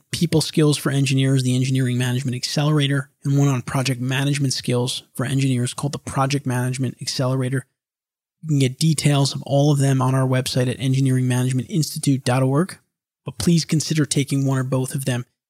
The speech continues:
in twenty twenty to become a more well-rounded engineer and really set yourself up for success. So with that, I wanna jump right into today's episode and give you these five questions so you can focus on them over the next few weeks while you're relaxing with your family.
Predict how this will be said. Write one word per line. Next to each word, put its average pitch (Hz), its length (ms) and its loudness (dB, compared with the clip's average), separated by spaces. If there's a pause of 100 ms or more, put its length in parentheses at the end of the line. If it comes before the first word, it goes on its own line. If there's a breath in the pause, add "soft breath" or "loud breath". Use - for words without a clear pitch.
in 139 140 -4
twenty 127 340 -2
twenty 131 340 0
to 131 60 0
become 131 260 -2
a 131 80 2
more 131 260 0
well-rounded 135 720 0
engineer 127 480 0
and 127 160 0
really 147 180 2
set - 280 -2
yourself 123 580 -4
up - 300 -10 (200)
for - 280 -6
success. - 800 -6
So - 120 -2
with 202 220 2
that, 165 320 2
I 143 80 0
wanna 175 160 4
jump 139 260 0
right 143 260 2
into 156 200 2
today's 147 320 2
episode 139 420 0
and 131 100 0
give 147 140 2
you 151 80 4
these 147 160 0
five - 260 -2
questions 156 600 0 (400)
so - 160 -2
you 139 80 -2
can 139 100 -2
focus 143 480 0
on 135 160 4
them 139 400 2
over 139 160 0
the 127 80 2
next 131 240 0
few 143 180 0
weeks 143 300 0
while 135 80 -2
you're 131 140 -2
relaxing 127 500 -2
with 131 140 -4
your 123 80 -4
family. 156 580 0